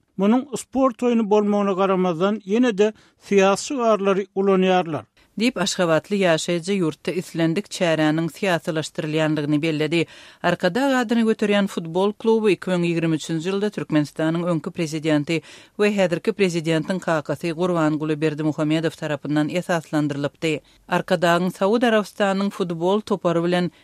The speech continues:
Speaker 2: on birinji fevralda geçirjek oýununa türkmen tomoşaçylaryny taýýarlamak boýunça çäreler Aşgabatda geçen hepdede başlandy.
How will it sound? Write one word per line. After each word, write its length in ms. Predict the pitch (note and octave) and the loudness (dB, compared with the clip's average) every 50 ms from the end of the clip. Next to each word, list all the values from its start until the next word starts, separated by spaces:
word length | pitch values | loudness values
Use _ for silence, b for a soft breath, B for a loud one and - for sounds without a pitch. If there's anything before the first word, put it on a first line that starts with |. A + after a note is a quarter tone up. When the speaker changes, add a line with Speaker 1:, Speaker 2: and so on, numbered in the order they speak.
| b b | b b
Speaker 2:
on 200 | b G3 G3 F#3 | b 2 4 6
birinji 380 | F3+ F3+ F3 E3+ E3+ E3+ E3+ F3+ | 6 6 4 4 2 0 0 0
fevralda 480 | F3+ G3 F3+ D#3+ E3+ D#3+ D#3+ E3 E3+ | 0 0 2 2 4 2 2 2 0
geçirjek 540 | F3+ E3 F3+ F3 - G3 E3+ D#3 E3 F#3+ F#3 - | 0 0 0 0 0 -2 -4 -2 -2 -4 -2 0
oýununa 420 | - G3+ G3+ G3+ G3+ G#3 G3+ A3 A3+ | 0 2 2 2 2 2 2 0 0
türkmen 400 | - F3+ D3+ - - F3 F3 E3 | 0 -4 -4 -2 -2 -2 -2 0
tomoşaçylaryny 800 | - F3+ E3+ E3 D#3+ - E3 - - D#3 D#3 D#3 D3+ E3+ D3 | 0 0 0 0 0 -2 -6 -6 -4 -4 -2 -2 -2 -2 -4
taýýarlamak 640 | - - F#3 E3+ E3 D#3 D#3 D#3 D3+ D#3 D3+ D#3 D#3+ - - | -4 -2 -2 0 2 2 2 0 0 0 0 0 -2 -2 -2
boýunça 320 | F#3 F3 E3+ D#3 - F3+ | -2 -2 -2 -2 -4 -6
çäreler 560 | - - F#3 E3 D#3+ D#3+ E3 D#3+ F3 F3+ E3+ - B B B B B B B | -6 -2 -2 0 0 0 0 0 0 -2 -2 -2 B B B B B B B
Aşgabatda 520 | A3+ A3 - - A3 G#3 G3 F#3 - - G#3+ | -4 -4 -2 2 2 4 4 4 2 -2 -4
geçen 360 | F3+ G3+ F#3+ F3+ - G#3 F#3+ | 0 0 0 0 0 -2 -2
hepdede 400 | F#3 F#3 F3+ - - F3 E3 E3+ | -2 -2 -4 -4 -4 -2 0 0
başlandy. 500 | F3+ F#3 - - F3 D#3+ D#3+ F3 E3+ D#3 | 0 -2 -2 -2 -2 0 0 2 0 0